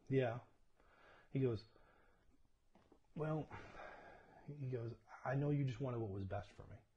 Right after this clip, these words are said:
He goes, "I want you to, I know you wanted me to be better." I'm like, this kid <laughs> is more spiritual than his dad. He got it. I was trying to hold him accountable. Now, I wasn't doing it nice, but he got it.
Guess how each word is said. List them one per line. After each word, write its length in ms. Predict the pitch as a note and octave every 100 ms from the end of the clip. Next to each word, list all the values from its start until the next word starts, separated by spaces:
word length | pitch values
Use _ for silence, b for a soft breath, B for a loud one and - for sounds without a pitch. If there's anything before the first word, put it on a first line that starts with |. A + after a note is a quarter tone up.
| b b b b b
He 60 | B2
goes, 120 | A#2+
"I 40 | A2+
want 260 | A2+ B2+
you 80 | B2+
to, 100 | A2+ G#2+ - -
I 40 | A#2+
know 120 | C#3+
you 140 | D3
wanted 280 | B2 A#2+ A2+
me 60 | G2+
to 60 |
be 100 | G2
better." 240 | F2+ F2+ E2+
I'm 100 | F2
like, 180 | F2 - - - _ _ b b b b b b b
this 160 | F#3+ G3+
kid 340 | - - F#3+ C3+
<laughs> 40 |
is 100 | E3
more 260 | E3+ D#3 C3+
spiritual 540 | C#3+ D#3+ E3 E3 D3+
than 120 | C#3+
his 140 | C3 A#2
dad. 540 | A2+ A#2+ B2 F#2+ F2 B B B
He 200 | D3+ B2+ A2+
got 320 | A#2+ A2 A#2
it. 180 | G#2 F2 - B B -
I 100 | C3
was 160 | D3
trying 260 | - C3 C3+
to 80 | A2+
hold 180 | B2+ B2
him 60 |
accountable. 400 | A2 G#2+ G#2+ A2+
Now, 180 | A#2 A2
I 40 | C#3+
wasn't 360 | C3+ A2 G#2
doing 200 | G#2+ G#2+
it 100 | F#2 D#2
nice, 460 | E2+ G#2+ D3 - - - _ - -
but 140 | A2+ F#2
he 120 | G2+ F#2+
got 320 | - E2+ D2 C#2
it. 260 | - -